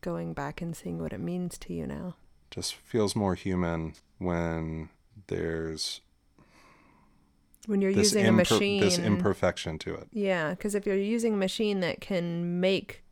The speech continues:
Speaker 1: a perfectly
Speaker 2: Perfect thing.
Speaker 1: rhythmic and
Speaker 2: Yeah.
Speaker 1: clean sound,
Speaker 2: Yeah.
Speaker 1: there's no human that's needed.
Speaker 2: Yeah, and that's, uh, there's a big, you know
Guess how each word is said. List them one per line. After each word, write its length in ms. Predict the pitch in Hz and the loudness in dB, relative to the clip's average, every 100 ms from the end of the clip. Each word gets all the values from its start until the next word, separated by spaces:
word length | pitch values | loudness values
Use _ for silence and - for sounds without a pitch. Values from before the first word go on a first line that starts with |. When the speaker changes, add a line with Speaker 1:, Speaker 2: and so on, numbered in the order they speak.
| _ _ | _ _
Speaker 1:
a 80 | 190 - _ _ | -10 -10 _ _
perfectly 560 | - - 190 185 185 180 | -2 0 0 0 -2 -2
Speaker 2:
Perfect 60 | 170 | 0
thing. 60 | |
Speaker 1:
rhythmic 680 | 175 180 180 170 160 - - | 2 4 2 0 0 -2 -6
and 120 | 170 | -2
Speaker 2:
Yeah. 220 | 170 165 - - | -2 -2 -6 -14
Speaker 1:
clean 520 | - 208 185 175 170 | -6 -2 -2 -2 -6
sound, 800 | - 202 190 170 160 156 156 - | -4 -2 0 0 -2 -4 -6 -4
Speaker 2:
Yeah. 280 | 170 160 - - _ - | -4 -4 -8 -18 _ -6
Speaker 1:
there's 220 | 185 175 | -4 -2
no 420 | 180 175 175 170 170 | 0 2 2 -2 -8
human 400 | - 202 185 170 | -6 -2 0 0
that's 240 | 160 - 196 | -2 -4 -2
needed. 560 | 190 175 147 - - 175 | 0 0 -2 -4 -6 -2
Speaker 2:
Yeah, 360 | 110 101 101 | 2 6 6
and 100 | 101 | 6
that's, 320 | 110 117 - | 4 2 2
uh, 240 | 101 95 90 | 4 6 4
there's 320 | 95 110 98 | 4 2 4
a 160 | 104 90 85 - - | 2 2 0 -10 0
big, 380 | 95 92 90 - _ _ | 2 2 0 -6 _ _
you 120 | - 85 | -6 -4
know 320 | 78 78 | -4 -8